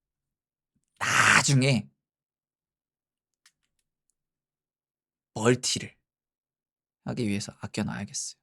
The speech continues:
이거는 엘든링은 마무리하도록 하겠습니다.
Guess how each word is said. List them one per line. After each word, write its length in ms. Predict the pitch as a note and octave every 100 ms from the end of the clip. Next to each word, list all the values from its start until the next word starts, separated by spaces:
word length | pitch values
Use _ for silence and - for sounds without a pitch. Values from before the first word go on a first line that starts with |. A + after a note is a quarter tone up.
| _ _ _ -
이거는 480 | A3 A#3 C4 A#3 _ _ _ _ _ _ _ _ _ _ _ _ _ _ _ _ _ _ _ _ _ _ _ _ _ _ _ - _ _ _ _ _ _ _ _ _ _ _ _ _ _ _ _ -
엘든링은 760 | E3+ G#3+ G#3+ G3 F#3 F3+ F3+ _ _ _ _ _ _ -
마무리하도록 520 | C3 C#3 C#3+ C3+ C3+
하겠습니다. 640 | C3+ C#3+ C#3 A2 G#2 G#2